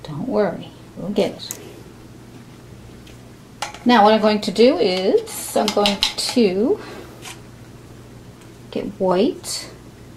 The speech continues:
pure white. I'm going into her eyes.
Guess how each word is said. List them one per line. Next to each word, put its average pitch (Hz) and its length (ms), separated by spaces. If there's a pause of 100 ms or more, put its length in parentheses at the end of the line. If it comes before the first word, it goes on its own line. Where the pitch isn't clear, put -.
(600)
pure 196 260
white. 185 400 (1300)
I'm 190 100
going 180 160
into 185 300
her - 180
eyes. 180 960